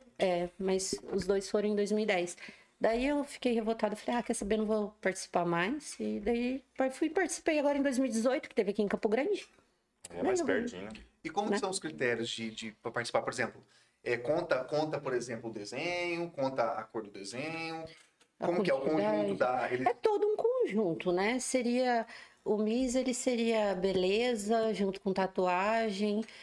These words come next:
Speaker 1: carisma, então tem todo um conjunto, não
Speaker 3: Uhum.
Speaker 1: é só tatuagem. Assim, é, principalmente em Campo Grande, não tinha como ter muito esse critério, porque não tem tanta mulher
Speaker 3: Não tem.
Speaker 1: tatuada.
Speaker 3: Aham.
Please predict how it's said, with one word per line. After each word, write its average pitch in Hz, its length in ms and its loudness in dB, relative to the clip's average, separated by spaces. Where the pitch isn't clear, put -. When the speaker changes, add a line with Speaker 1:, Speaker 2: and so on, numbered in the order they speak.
Speaker 1:
carisma, 208 960 2
então 214 280 0
tem 220 180 0
todo 208 320 0
um 254 80 0
conjunto, 208 640 0
não 170 140 0
Speaker 3:
Uhum. 170 60 2
Speaker 1:
é 180 60 0
só 208 460 0
tatuagem. 185 680 0
Assim, 220 640 2
é, 196 340 2
principalmente 285 560 0
em 277 60 2
Campo 330 260 0
Grande, 226 680 2
não 233 180 2
tinha 302 280 0
como 277 160 2
ter 269 120 2
muito 240 200 2
esse 240 120 -2
critério, 226 520 0
porque 254 640 0
não 285 220 0
tem 294 200 0
tanta 220 320 4
mulher 262 260 2
Speaker 3:
Não - 60 -2
tem. 247 80 2
Speaker 1:
tatuada. 247 360 0
Speaker 3:
Aham. 226 260 -4